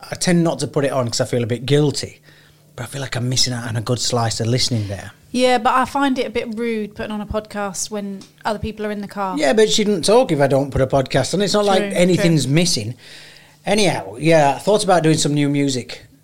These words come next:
Speaker 1: uh, 'cause I'm, I'm getting that vibe, wanting to do some music. Um, what else? You've just mentioned the kids being ill. We should talk
Speaker 2: Mm-hmm.
Speaker 1: about that.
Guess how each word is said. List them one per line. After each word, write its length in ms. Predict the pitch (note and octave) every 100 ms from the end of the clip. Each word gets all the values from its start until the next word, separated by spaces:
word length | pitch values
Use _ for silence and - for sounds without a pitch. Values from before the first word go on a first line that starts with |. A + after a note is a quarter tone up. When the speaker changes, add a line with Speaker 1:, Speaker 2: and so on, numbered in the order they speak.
| -
Speaker 1:
uh, 260 | B2+ B2 A#2+
'cause 140 | -
I'm, 200 | B2+ B2
I'm 120 | D3
getting 220 | C3+ F3 E3
that 260 | D#3+ D#3 -
vibe, 540 | D#3 C#3+ D3 D3 C#3+ A2+ - _ _
wanting 180 | C#3+ C3+
to 100 | B2+
do 120 | C3+
some 200 | B2+ C3
music. 480 | B2+ B2 A#2+ B2+ - _ - - - _
Um, 520 | D3 D3 D3 C#3+ C#3+ C#3 - - -
what 180 | C#3 C#3+
else? 260 | C3+ B2+
You've 120 | D3 A#2
just 200 | D#3+ F3
mentioned 280 | D#3+ D#3 C#3+
the 40 |
kids 240 | C#3 D3+ B2+
being 260 | C#3+ C#3+
ill. 160 | C#3+ C#3+
We 80 | C3
should 160 | B2+
talk 160 | D3 A2+
Speaker 2:
Mm-hmm. 100 | A#2+
Speaker 1:
about 180 | B2+ A#2+
that. 240 | B2+ B2